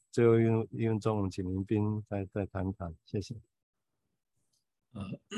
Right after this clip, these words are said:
Speaker 2: <clears throat> 对啊，这个难题，对啊，就是我们的身跟心到底怎么，怎么去运作的哦，或者是怎么去 link，怎么去连-，连结的这件事情，其实，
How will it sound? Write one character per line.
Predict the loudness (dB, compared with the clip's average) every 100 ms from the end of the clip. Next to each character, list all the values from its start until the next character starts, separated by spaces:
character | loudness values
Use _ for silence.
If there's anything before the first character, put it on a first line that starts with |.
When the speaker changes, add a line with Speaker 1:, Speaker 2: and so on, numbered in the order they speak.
| 10
Speaker 2:
<clears throat> | 12 12 8 4
对 | 4
啊， | 6 6
这 | 6
个 | 8
难 | 8 6 6 6
题， | 6 2 2 0
对 | 0 2
啊， | 0 -8 -14 -16 -10
就 | -6
是 | -2 2
我 | 4
们 | 6
的 | 4
身 | 2 4 4
跟 | 4 2
心 | 2 2 2
到 | 2 2 0
底 |
怎 | -4 -6
么， | -6 -8 -10 -14 _ _ _ _ _ _
怎 | -4 -2
么 | 0
去 | 2
运 | 6 6 6
作 | 4 2
的 | 0
哦， | -8 -12 -14 _ -4
或 |
者 | -2
是 | 0 2 2
怎 | 4
么 | 4
去 | 4
link， | 4 4 2 -6 -14 -16
怎 | -10 -6
么 |
去 | 0 2
连-， | 2 4
连 | 2 2 0
结 | -2 -4 -4
的 | -6 -8
这 | -2
件 | 0 0
事 | -2
情， | -6 -8 -12
其 | -10
实， | -8 -6 -4 -4 -4